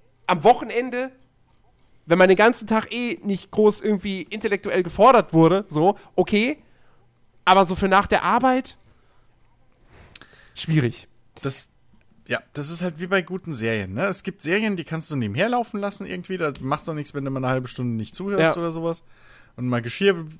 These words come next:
Speaker 2: spülst oder so dabei, weil, pff, kriegst so den groß-, das Große und Ganze mit.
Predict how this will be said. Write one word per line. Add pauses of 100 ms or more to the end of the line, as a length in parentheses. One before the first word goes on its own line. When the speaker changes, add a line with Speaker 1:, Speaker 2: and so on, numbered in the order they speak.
(120)
Speaker 2:
spülst
oder
so
dabei,
weil,
pff, (140)
kriegst
so
den
groß-,
das
Große
und
Ganze
mit.